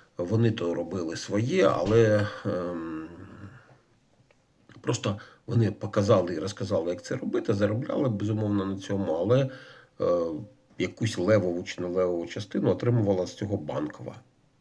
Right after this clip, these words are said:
І, м, оце є розуміння, коли за те, щоби, е, вилити бруд на Порошенка,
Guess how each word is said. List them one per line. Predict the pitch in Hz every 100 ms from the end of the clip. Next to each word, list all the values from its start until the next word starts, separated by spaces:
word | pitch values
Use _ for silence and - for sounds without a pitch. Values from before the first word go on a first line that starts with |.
| - - - -
І, | - 135 - - - -
м, | 107 101 98 - - - - - -
оце | 104 - 214 - -
є | 104 104 131
розуміння, | 123 110 113 113 92 - 65
коли | - 98 104 104 - - _ _ _ -
за | 101 - 110
те, | 104 143 110
щоби, | - - 117 107 78 67 - _ _ _ _ _ _ _
е, | - 90 85 71 -
вилити | 107 131 113 104
бруд | 98 113 123 104 - - _ _ _ -
на | 95 104 90 78 - _
Порошенка, | - 73 - 127 196 202 -